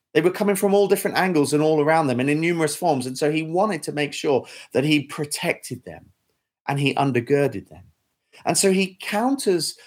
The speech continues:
the threats of false teaching and, and the temptations to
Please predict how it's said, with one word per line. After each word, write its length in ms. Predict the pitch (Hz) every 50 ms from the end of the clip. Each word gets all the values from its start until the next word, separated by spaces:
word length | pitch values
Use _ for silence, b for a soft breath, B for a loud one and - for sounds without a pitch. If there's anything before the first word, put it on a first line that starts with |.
| b b
the 100 | - 143
threats 540 | - - - 127 120 120 131 - - - 127
of 140 | 110 -
false 360 | - - 139 151 151 147 - -
teaching 500 | - 120 123 127 - - 143 131 120 120
and, 160 | 113 107 B B B B B -
and 160 | - 120 117
the 80 | 127
temptations 720 | 123 - 151 131 127 - - 135 131 127 - 139 135 127 -
to 260 | - 127 123 120 113